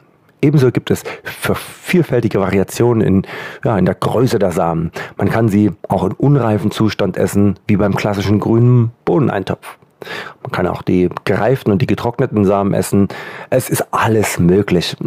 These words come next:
Eine Zwischenform sind die sogenannten Flageoletbohnen, deren Reifegrad zwischen den Grün- und den Trockenbohnen liegt.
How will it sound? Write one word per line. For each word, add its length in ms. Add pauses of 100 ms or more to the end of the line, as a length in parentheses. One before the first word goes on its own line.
(200)
Eine 220
Zwischenform 800
sind 140
die 80
sogenannten 560 (260)
Flageoletbohnen, 1080 (240)
deren 160
Reifegrad 640
zwischen 480
den 260
Grün- 440
und 400
den 160
Trockenbohnen 840
liegt. 320